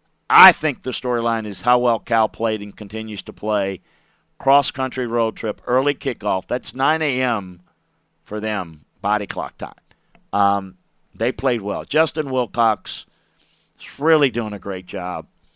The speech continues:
Um, you know, it, it was not a real clean game. I thought, I think Ole Miss has improved, but it wasn't a really clean game for 'em. Um, you know,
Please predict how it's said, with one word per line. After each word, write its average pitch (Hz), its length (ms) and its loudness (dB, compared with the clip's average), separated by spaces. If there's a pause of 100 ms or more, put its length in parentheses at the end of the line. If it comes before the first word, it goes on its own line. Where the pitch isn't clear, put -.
(500)
Um, 104 520 0 (2500)
you 123 120 0
know, 123 300 4 (1500)
it, 113 160 -10
it 135 100 -2
was 131 220 -4
not 143 240 6
a 139 60 2
real 127 240 2
clean 123 400 -8
game. 110 420 -6
I 104 60 -4
thought, 120 240 0 (280)
I 120 120 0
think 151 360 -4
Ole 131 200 0
Miss 127 480 -4 (440)
has 107 220 -6
improved, 117 460 -4
but 113 140 -4
it - 100 -12
wasn't 123 320 0
a 117 40 -6
really 113 240 -2
clean 107 320 -10
game 98 300 -8
for 90 300 -8
'em. - 680 -10
Um, 113 440 4 (1700)
you 123 100 -2
know, 135 180 4